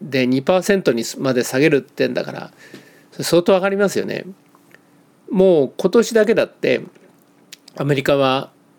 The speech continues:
年初が零点二五で、今二点五ですから、十倍になってますよね。零点二五パーセントで支払い金利十億円だったところは、今百億円ですよね。あ、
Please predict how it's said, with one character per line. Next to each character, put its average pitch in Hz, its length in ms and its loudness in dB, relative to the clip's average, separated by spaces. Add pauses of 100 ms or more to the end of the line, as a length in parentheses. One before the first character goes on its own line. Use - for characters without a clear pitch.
(120)
年 156 240 2
初 135 140 -2
が 131 80 0
零 147 160 2
点 131 180 -2
二 127 140 2
五 127 180 -2
で、 127 200 -8
今 156 200 0
二 151 180 0
点 120 160 0
五 139 100 0
で 131 100 -2
す - 80 -10
か 110 100 -6
ら、 - 180 -8 (120)
十 165 280 0
倍 202 160 2
に 202 60 -2
な 202 100 4
っ - 20 -20
て - 80 -4
ま 117 100 -6
す - 100 -12
よ - 60 -8
ね。 - 240 -12 (920)
零 196 280 2
点 170 140 2
二 156 120 0
五 165 160 2
パ 170 140 0
ー 160 40 -2
セ 170 140 0
ン 160 60 -4
ト 143 120 2
で 123 180 0
支 - 160 -2
払 143 220 0
い 135 60 -2
金 151 160 0
利 123 140 0
十 131 180 2
億 143 200 4
円 139 120 2
だ 135 80 2
っ 135 40 -2
た 131 120 -2
と 123 120 -6
こ 120 80 -4
ろ 120 60 -6
は、 127 60 -2
今 143 400 -2 (500)
百 - 320 -4
億 220 220 4
円 220 80 4
で 208 120 2
す - 120 -4
よ 110 80 -4
ね。 - 120 -10
あ、 117 280 -6